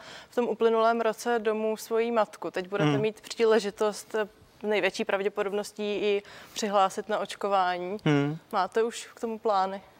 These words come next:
Speaker 2: No, samozřejmě už zjišťuju, jak to udělat co nejdřív. Jako jo, to
Speaker 1: Jste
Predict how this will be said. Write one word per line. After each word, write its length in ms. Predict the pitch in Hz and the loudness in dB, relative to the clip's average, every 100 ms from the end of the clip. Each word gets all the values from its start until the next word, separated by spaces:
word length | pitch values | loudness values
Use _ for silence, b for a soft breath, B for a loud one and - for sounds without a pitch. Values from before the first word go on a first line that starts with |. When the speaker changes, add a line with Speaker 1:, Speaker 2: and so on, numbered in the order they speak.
| - | 0
Speaker 2:
No, 140 | 123 | 0
samozřejmě 600 | 117 117 120 120 135 123 | 2 0 2 2 2 4
už 160 | 131 123 | 2 2
zjišťuju, 380 | 123 - - 131 | 0 0 4 4
jak 160 | 120 | 4
to 120 | - 131 | 2 2
udělat 300 | 123 123 - | 4 2 0
co 140 | 127 | -2
nejdřív. 460 | 117 120 - 117 - - - - | 0 0 -2 -6 -6 -12 -20 -20
Jako 280 | - - | -14 -6
jo, 200 | 113 110 - | -4 -6 -4
to 180 | 113 | -4
Speaker 1:
Jste 60 | 110 | -4